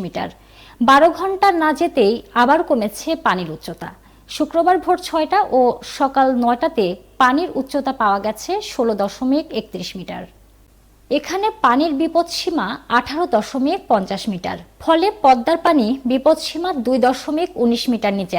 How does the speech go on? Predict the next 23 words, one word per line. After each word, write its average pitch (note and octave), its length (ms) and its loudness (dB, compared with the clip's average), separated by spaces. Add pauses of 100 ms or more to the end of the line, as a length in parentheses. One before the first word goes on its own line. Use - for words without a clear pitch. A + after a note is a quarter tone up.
আছে। - 200 -12 (160)
তবে A3+ 200 4 (380)
পাউবো C4 280 8 (100)
বলছে, F#4 280 2 (320)
এই B3+ 80 4 (160)
এলাকায় D#4+ 380 2 (100)
বন্যা G#3+ 340 4
হওয়ার A3+ 220 2 (140)
সম্ভাবনা F#3 540 -2
নেই। D#3+ 120 -10 (1300)
রাজশাহী C#4+ 480 2 (100)
পাউবোর D#4 360 6 (100)
পানির A#3+ 320 4
উচ্চতা D4 340 -2 (100)
পরিমাপকারী D4 580 0 (160)
এনামুল B3 380 0
হক A#3 120 -4 (120)
বলেন, B3 200 2 (400)
রাজশাহী C#4 520 2
নগরীর F4+ 400 2
বড়কুঠি C4+ 440 2 (100)
পয়েন্টে C#4 400 2 (200)
পাঁচবার B3+ 440 2